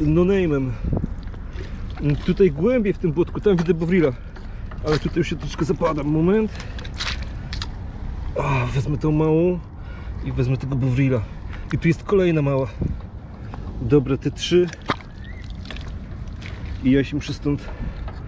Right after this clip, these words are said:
jakoś teraz, o matko, wynieść. Dobra, to idzie tu, to idzie tu, to idzie tu. Tu jest kolejny Bovril. Też idzie tutaj.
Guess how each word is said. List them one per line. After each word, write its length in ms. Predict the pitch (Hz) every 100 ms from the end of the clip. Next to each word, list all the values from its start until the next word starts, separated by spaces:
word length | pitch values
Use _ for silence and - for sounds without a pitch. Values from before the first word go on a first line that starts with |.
| - - - - - - - - -
jakoś 260 | 131 - 120
teraz, 340 | 160 151 - - - - - - - - - - - - -
o 140 | - 165
matko, 600 | 139 139 - - 135 123 - - - - - - - -
wynieść. 540 | 127 156 151 131 - - - -
Dobra, 260 | 135 127
to 160 | - 165
idzie 200 | 135 135
tu, 220 | - 185
to 80 | 175
idzie 180 | 147 143
tu, 200 | - 190
to 100 | 190
idzie 180 | 147
tu. 280 | 139 185 208 - - - - - - - - -
Tu 160 | - 233
jest 240 | 240 -
kolejny 560 | - 220 233 226 196 175 - - -
Bovril. 680 | 135 170 131 147 185 208 175 - - - - - - - - - - -
Też 160 | 151
idzie 180 | 139 147
tutaj. 480 | 139 165 185 196 196